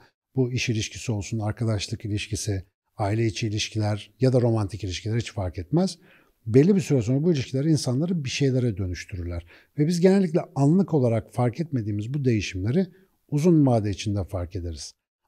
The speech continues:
Amma ve lakin eğer karşımızdaki bir insana dair sadece bize olan yakınlığından dolayı değil de kılık kıyafeti, memleketi,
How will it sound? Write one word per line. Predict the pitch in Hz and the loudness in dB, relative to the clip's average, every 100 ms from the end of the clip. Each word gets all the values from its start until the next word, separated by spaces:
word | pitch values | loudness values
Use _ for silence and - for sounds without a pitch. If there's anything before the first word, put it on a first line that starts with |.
| _ | _
Amma | - 226 220 139 | 2 6 8 6
ve | 98 | 2
lakin | 87 73 55 _ _ _ _ _ _ | -4 -8 -14 _ _ _ _ _ _
eğer | 151 180 139 - - _ _ _ _ _ _ _ | 10 10 8 2 -20 _ _ _ _ _ _ _
karşımızdaki | - 165 151 185 175 175 202 | 8 8 8 4 4 0 0
bir | 170 | 4
insana | 160 135 143 139 120 | 4 6 4 4 4
dair | 101 80 - - _ _ _ | 2 -2 -10 -16 _ _ _
sadece | - - 160 185 165 165 | -10 0 2 2 0 0
bize | 139 131 | -2 2
olan | 180 143 147 151 | 2 4 2 2
yakınlığından | 131 127 135 135 135 139 139 | 2 0 0 2 2 2 2
dolayı | 131 123 127 143 | 0 0 0 0
değil | 202 117 | -2 0
de | 95 - _ _ _ _ _ _ | -2 -6 _ _ _ _ _ _
kılık | 160 156 - | -2 -2 0
kıyafeti, | 139 127 104 104 90 90 95 - - | 4 4 4 0 -8 -8 -12 -14 -6
memleketi, | 117 127 123 113 - 92 - 87 | 0 2 2 0 -4 -8 -6 -10